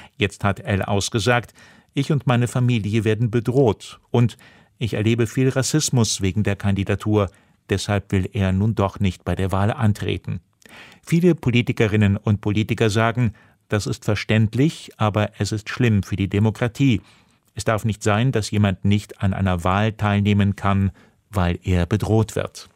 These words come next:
Das Osterfest ist das wichtigste Fest für Christen und Christinnen.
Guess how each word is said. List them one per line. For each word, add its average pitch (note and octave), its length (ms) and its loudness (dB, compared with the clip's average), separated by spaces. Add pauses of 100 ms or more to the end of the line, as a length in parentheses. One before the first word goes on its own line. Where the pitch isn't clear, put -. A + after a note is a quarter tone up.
(1900)
Das C#3+ 320 -2
Osterfest C#3 720 2
ist - 240 -6
das A2 240 -2
wichtigste A2+ 500 -2
Fest A#2 320 -2
für C#3 140 -4
Christen G2 520 -2
und A#2+ 220 -2
Christinnen. G2 640 -2